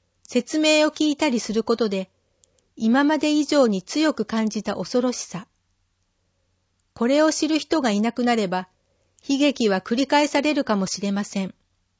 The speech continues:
簡単ではなかったはずの復興を無に帰さないためにも、原爆の恐怖を知らない世代に、今回学んだことを伝えていくことが、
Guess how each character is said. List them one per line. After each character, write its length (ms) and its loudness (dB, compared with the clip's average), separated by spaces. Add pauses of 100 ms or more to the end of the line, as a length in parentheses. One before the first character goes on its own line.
(840)
簡 260 0
単 240 2
で 120 2
は 120 4
な 140 2
か 140 2
っ 100 -6
た 100 0
は 120 -2
ず 120 -6
の 140 0
復 240 -14
興 360 2
を 100 -6 (280)
無 140 2
に 140 2
帰 120 -8
さ 140 2
な 140 2
い 80 2
た 140 -2
め 140 0
に 120 -2
も、 200 -6 (600)
原 220 2
爆 220 2
の 120 2
恐 300 2
怖 160 2
を 80 0
知 160 -4
ら 100 0
な 160 2
い 80 2
世 160 2
代 220 4
に、 200 -6 (440)
今 260 2
回 260 2
学 280 0
ん 60 0
だ 120 0
こ 140 -2
と 140 2
を 80 2
伝 320 0
え 40 0
て 160 2
い 60 -2
く 160 -16
こ 120 2
と 140 2
が、 240 -4